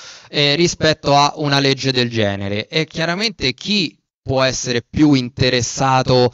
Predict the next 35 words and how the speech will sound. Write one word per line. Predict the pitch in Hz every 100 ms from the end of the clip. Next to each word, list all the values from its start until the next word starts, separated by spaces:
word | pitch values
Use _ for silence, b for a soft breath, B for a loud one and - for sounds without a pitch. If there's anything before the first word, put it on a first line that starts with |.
| B B B
a, | 135 131 127 -
eh, | 127 120 120 117 113
questa | 135 123 - 127
legge? | 127 107 104 107 104
Sicuramente | - - - - - 220 196 202 202 226 247 214 160
non | 147 196 170
la | 139
famiglia | 131 143 175 196 156 131 120
che | 135
ha | 127
bisogno | 135 143 170 139
di | 127
uno | 131 127
spazio | - 160 156 - 139
in | 131 131
più | 156 175 185 170 B B B
per | - 151 139
riuscire | 131 123 - 165 170 139
a | 135
condividere | - 147 139 135 147 170 143 135 131
con | 127 156 156 139 131
magari | 131 131 151 139
i |
propri | 135 139 131
figli, | 127 247 214 123
loro | 139 139 123
così | 120 226
l'hanno | 143 120
giustificata | 117 120 - 110 117 127 117
all'interno | 113 117 113 123 120
della | 120 120
commissione. | 120 120 120 - 123 113
"Ah, | 214
ma | 170 123 127
magari | 135 143 208 170 120